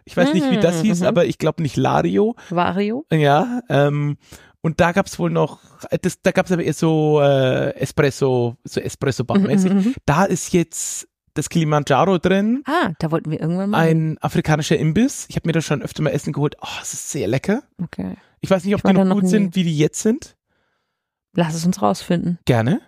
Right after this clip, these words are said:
Speaker 1: Alternativ können wir mal gucken, wenn wieder das Südstadtfest ist, das auch in dem Eck ist.
Speaker 2: Das war, glaub
Speaker 1: Das
Speaker 2: ich,
Speaker 1: war, glaub ich,
Speaker 2: erst,
Speaker 1: schon, ne?
Speaker 2: ja.
Speaker 1: Ja. Denn da kochen die unter anderem auch.
Speaker 2: Mhm.
Speaker 1: Oder ich weiß nicht, ob das, ob die damit mit denen nur kooperieren. Das,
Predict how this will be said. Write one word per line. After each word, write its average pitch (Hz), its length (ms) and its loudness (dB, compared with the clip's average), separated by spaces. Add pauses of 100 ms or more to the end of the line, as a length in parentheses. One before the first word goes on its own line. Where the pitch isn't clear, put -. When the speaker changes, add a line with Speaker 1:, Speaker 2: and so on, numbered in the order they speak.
(760)
Speaker 1:
Alternativ 139 500 0
können 175 200 -2
wir 170 40 4
mal 160 120 2
gucken, - 260 -4
wenn 156 160 0
wieder 139 160 4
das 120 180 -2
Südstadtfest - 720 -2
ist, - 280 -2
das 147 160 -2
auch 117 220 -2
in 110 60 0
dem 113 100 0
Eck - 160 -4
ist. 226 240 0
Speaker 2:
Das - 300 -2 (240)
war, 190 340 -4
glaub 175 160 -2
Speaker 1:
Das 175 80 -2
Speaker 2:
ich, 180 80 -2
Speaker 1:
war, 190 60 2
glaub 175 200 4
ich, 175 120 -2
Speaker 2:
erst, 117 180 0
Speaker 1:
schon, 135 120 -2
ne? 202 60 2
Speaker 2:
ja. 196 200 2
Speaker 1:
Ja. 139 140 2 (760)
Denn 151 160 0 (300)
da 143 180 2
kochen 180 260 -2
die - 140 0
unter 156 260 0
anderem 143 240 0
auch. - 480 -2
Speaker 2:
Mhm. 180 380 -10 (260)
Speaker 1:
Oder 160 140 2
ich - 100 -2
weiß 175 160 0
nicht, 202 200 -2
ob - 180 -6
das, - 420 -2
ob - 140 -6
die 175 120 0
damit 160 280 0 (180)
mit 151 160 0
denen 156 120 -2
nur 156 120 -2
kooperieren. 165 520 -2
Das, 220 200 0